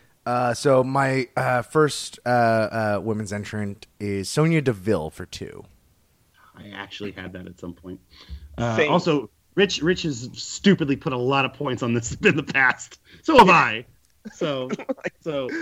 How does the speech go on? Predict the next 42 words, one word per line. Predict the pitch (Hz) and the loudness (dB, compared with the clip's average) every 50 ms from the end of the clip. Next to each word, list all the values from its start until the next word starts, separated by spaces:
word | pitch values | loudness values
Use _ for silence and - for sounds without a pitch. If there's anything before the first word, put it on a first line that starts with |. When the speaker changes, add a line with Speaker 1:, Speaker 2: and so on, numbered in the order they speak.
| 311 302 131 127 | -10 -10 -12 -12
Speaker 2:
be, | 127 180 214 | -8 -6 -4
be | 214 180 233 262 | -2 -2 0 -2
looking | 277 - - 233 | -2 -2 -2 -2
out | 226 226 175 | -2 -2 -2
for | - 180 | -2 -2
Rich | 175 190 180 - | -2 0 -2 -2
and | 143 127 | -6 -8
I | 117 107 | -8 -8
in | 98 92 | -8 -10
this. | 95 87 85 _ _ _ _ - _ _ _ _ _ _ | -12 -12 -16 _ _ _ _ -20 _ _ _ _ _ _
Um, | 135 139 - - 262 - 254 254 | -10 -8 -8 -8 -6 0 6 8
Speaker 1:
Oh, | 247 | 10
yeah, | 254 240 | 12 12
yeah, | 220 208 196 | 12 10 10
yeah. | 180 147 | 6 4
All | 127 143 175 | 4 4 6
my | 185 180 156 | 6 6 6
higher | 147 156 156 135 127 | 6 6 4 4 2
points | - 131 139 127 117 | 0 -2 -2 -2 -4
are | 110 | -6
for | - 120 | -6 -6
the | 117 107 | -4 -4
men's, | 104 107 101 98 98 95 82 - - | -4 -4 -4 -4 -6 -10 -12 -12 -10
uh, | 113 107 95 | -6 -6 -6
one | 92 85 95 101 92 | -6 -8 -10 -10 -12
and | 92 90 | -12 -12
two | - 101 82 | -12 -12 -12
entrants. | 82 80 - 82 82 - | -12 -14 -14 -16 -16 -14
So, | - - 85 76 - - 180 - - - 170 - | -8 -6 -6 -6 -4 -6 -8 -10 -10 -12 -12 -12
<laughs> | - - 175 - _ | -14 -18 -20 -12 _
yeah, | 202 196 190 | -4 -4 -2
you | 196 208 202 | -2 -2 -2
know, | 131 | -2
some, | 135 - - 196 202 240 | 0 0 0 2 0 -2
Speaker 2:
<laughs> | - | 0
Speaker 1:
some, | - - 302 311 277 254 - | 0 0 0 0 -4 -8 -8
some | - 349 349 320 | -8 -4 -2 0
to | |
keep | 247 285 - | 2 2 2
listening | 226 247 220 - 143 110 98 | 2 -2 -2 -2 -6 -8 -6
for. | - 95 - - _ _ _ - - - _ _ _ _ _ _ _ | -8 -8 -10 -10 _ _ _ -20 -20 -20 _ _ _ _ _ _ _
Speaker 2:
Great. | - 135 117 98 87 | -6 -6 -6 -6 -8